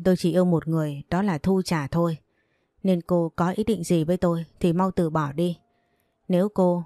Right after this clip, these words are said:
mà còn làm bất cứ điều gì ảnh hưởng tới Thu Trà thì nhất định tôi sẽ không vì cô là con gái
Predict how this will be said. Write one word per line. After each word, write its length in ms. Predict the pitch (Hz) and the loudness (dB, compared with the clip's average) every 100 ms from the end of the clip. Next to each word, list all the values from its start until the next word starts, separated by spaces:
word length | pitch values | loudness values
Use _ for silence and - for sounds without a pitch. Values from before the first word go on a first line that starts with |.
| - | -2
mà 140 | 185 | -2
còn 200 | 170 175 | 0 0
làm 200 | 165 160 | 0 -2
bất 220 | 208 - | -6 -4
cứ 200 | 202 202 | 0 0
điều 220 | 247 180 156 | 2 0 2
gì 200 | 180 160 | -2 -2
ảnh 220 | 160 147 | -2 0
hưởng 300 | 165 156 147 | 0 0 -2
tới 260 | - 185 233 | -2 -2 0
Thu 160 | 233 | 0
Trà 380 | 208 180 151 135 - _ _ _ _ _ | 0 -2 -2 -8 -16 _ _ _ _ _
thì 160 | 185 151 | -2 0
nhất 180 | 208 - | -2 -2
định 240 | 175 156 - | -4 -6 -2
tôi 160 | 175 | -2
sẽ 120 | 165 196 | -2 -2
không 200 | 208 180 | -2 0
vì 140 | 160 | -2
cô 300 | - 175 170 | 2 2 2
là 140 | 165 | 0
con 200 | 139 165 | -2 -4
gái 380 | 165 160 165 233 | -4 -6 -8 -12